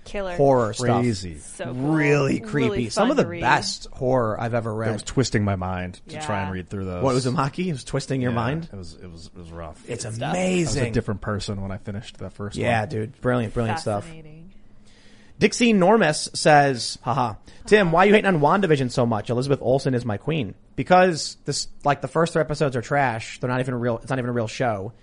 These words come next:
Speaker 2: Just waste our time. And then the next several episodes are okay, but she's the bad guy. I thought it was gonna be revealed that she was being manipulated. I thought it was gonna be like,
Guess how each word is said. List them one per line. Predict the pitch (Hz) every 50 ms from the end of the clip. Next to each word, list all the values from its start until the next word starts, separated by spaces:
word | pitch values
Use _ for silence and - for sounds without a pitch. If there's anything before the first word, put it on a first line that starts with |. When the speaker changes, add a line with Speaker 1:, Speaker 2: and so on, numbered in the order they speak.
| - -
Speaker 2:
Just | 123 110 104
waste | 117 131 127 -
our | 104 101
time. | - - 131 127 113 101 101 113 - - - - - - - -
And | 139 139 143 135
then | 139 143 139
the | 139 139
next | 175 202 -
several | - 180 170 156
episodes | 143 165 151 139 -
are | - - 320 -
okay, | - - - 269 311 262 160 135 127 127 139 147 - - - - - - -
but | - 170 170
she's | - - 220 226 220
the | 190 190
bad | 180 185 208 214
guy. | 220 226 247 285 285 262 - - - -
I | - 185 -
thought | - 277 277
it | 269
was | 226 208
gonna | 220 214
be | 190 196
revealed | 190 175 135 143 170 170 160
that | 127 -
she | - 165
was | 156 123
being | 120 135 123
manipulated. | 120 113 120 127 - 113 101 98 95 98
I | 113 135 151
thought | - - 175 165
it | 156
was | 147 139
gonna | 156 143 135
be | 131 135 135
like, | 131 131 123 120 120